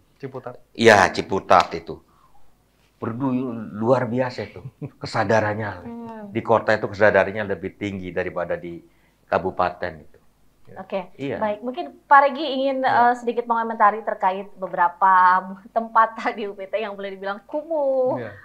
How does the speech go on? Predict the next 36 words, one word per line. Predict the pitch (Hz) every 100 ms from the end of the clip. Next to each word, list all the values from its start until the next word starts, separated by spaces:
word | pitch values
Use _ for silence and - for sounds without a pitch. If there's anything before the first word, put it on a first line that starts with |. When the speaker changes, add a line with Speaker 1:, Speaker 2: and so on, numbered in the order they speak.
| -
Speaker 3:
begitu | 233 240 233
sempit | 233 294 - 277 254 240
atau | 220 226
Speaker 1:
Ya. | 269
Speaker 3:
yang | 214
lain | 214
sebagainya. | - 202 202 214 247 240 214 214
Seperti | - 247 240
apa | 196 208
sih, | 214 202
Pak? | 170 _ _ -
Speaker 1:
Ya. | - _ -
Speaker 3:
Emang | 294
Speaker 1:
Terima | 294
Speaker 3:
betul | 302 285
ya, | 233
Pak? | 180 - - _ _
Speaker 1:
Terima | - 120 120
kasih, | 120 123
Mbak | 113
Lilik. | 117 113 104 _ _ _ _ _
Kalau | - 131
betul | 131 131 135
tidaknya, | 127 127 117 131
Mbak | 120 113
Lilik, | 113 120
mungkin | 120 113 123 123 - -
yang | 113 104 104
Pak | 104 98
Haji | 104 104
lihat | 107 110
memang | 113 113 117
betul | 113 123
daerah | 120 117
selatan, | 117 127 123 104
Mbak. | 95